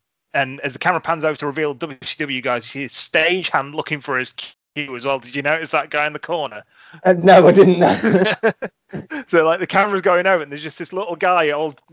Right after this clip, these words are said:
Speaker 1: like, dressed in black, kind of looking over to pull the screen back to reveal them. <laughs> Just
Speaker 2: Uh, the, the screens as well, Steve, with the, um, the cross-stitch embroidery
Speaker 1: Yeah.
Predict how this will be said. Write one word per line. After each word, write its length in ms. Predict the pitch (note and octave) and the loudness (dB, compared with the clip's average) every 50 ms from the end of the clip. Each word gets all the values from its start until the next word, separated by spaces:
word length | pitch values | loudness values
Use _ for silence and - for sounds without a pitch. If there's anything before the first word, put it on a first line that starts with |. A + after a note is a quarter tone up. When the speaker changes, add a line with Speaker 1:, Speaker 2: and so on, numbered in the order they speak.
| F#3 G3+ E3 | -20 -16 -12
Speaker 1:
like, 300 | E3 D#3 C#3+ D3 C#3 C#3+ | -10 -8 -8 -8 -10 _
dressed 320 | - C#3 E3+ D#3+ - - E3+ | -4 -2 -2 -2 -4 -8 -12
in 120 | D3+ C#3+ | -12 -8
black, 320 | C3 F3 F3 D3+ B2+ B2 _ _ - | -4 -2 -2 -2 -4 -8 _ _ -12
kind 160 | - D3 C#3+ | -8 -8 -8
of 100 | C3 B2 | -8 -8
looking 380 | C#3 D#3 E3+ - - D#3+ D#3 D3+ | -6 -6 -6 -4 -4 -4 -2 0
over 520 | D#3+ D#3+ E3 D#3+ D#3 C3+ B2+ A2+ A#2 A#2 | 0 0 0 -2 -4 -6 -6 -8 -8 -10
to 200 | - - - D3 | -10 -12 -14 -14
pull 240 | - - E3 D3+ C#3+ | -10 -6 -6 -4 -4
the 80 | C#3 C3 | -6 -8
screen 420 | - - - E3 D#3+ D#3+ E3 D3+ | -12 -8 -6 -6 -4 -4 -4 -2
back 200 | D#3 E3+ F3+ - | -2 -2 -2 -2
to 100 | - D#3+ | -8 -8
reveal 400 | D3+ D3 C3+ D3 D3 D#3 D#3+ D#3 | -8 -6 -6 -6 -6 -6 -6 -6
them. 180 | D#3 F#3 F#3+ - _ - - - - | -6 -6 -6 -8 _ -20 -20 -20 -18
<laughs> 140 | B3+ G3 - - - - - | -18 -16 -16 -18 -16 -12 -10
Just 340 | - - - - - _ - | -10 -10 -12 -14 -16 _ -14
Speaker 2:
Uh, 140 | D#3 C#3 F3+ | -12 -6 -2
the, 120 | D#3 D#3+ - _ _ _ - - - - - _ _ _ _ - C#3+ _ _ _ _ - | -2 -2 -2 _ _ _ -20 -20 -20 -20 -20 _ _ _ _ -20 -20 _ _ _ _ -6
the 80 | D#3 - | -6 -4
screens 440 | - - - A3+ A3 G#3 F#3 D#3+ | -2 2 6 6 8 6 6 2
as 120 | C#3+ C3+ C#3+ | 0 0 2
well, 200 | D#3+ E3 D#3 D3 | 4 4 4 2
Steve, 380 | - - - C3+ A#2 A2 G#2 | 0 -2 -4 -4 -4 -4 -6
with 220 | G#2 B2+ B2+ G#2+ - | -4 -4 -4 -2 -2
the, 260 | C3 C3+ C3+ C3 C3+ | -2 0 0 2 4
um, 480 | C3+ B2+ B2+ B2+ B2 A#2+ A#2+ A#2 G#2+ - _ _ _ _ _ - | 4 4 4 2 0 -2 -6 -8 -8 -12 _ _ _ _ _ -8
the 80 | D3 | -8
cross-stitch 880 | - - - G3+ G3 - - - - - E3 B2+ - - - - - - - | -4 0 2 2 2 2 -2 -6 -2 0 0 0 0 -2 -8 -12 -6 0 2
embroidery 600 | E3+ D#3+ D3 C3 E3 F3+ F3+ F3 D3 E3 D#3+ D#3 | 2 4 4 4 6 8 8 8 6 4 2 2
Speaker 1:
Yeah. 120 | D3 D3+ | 2 0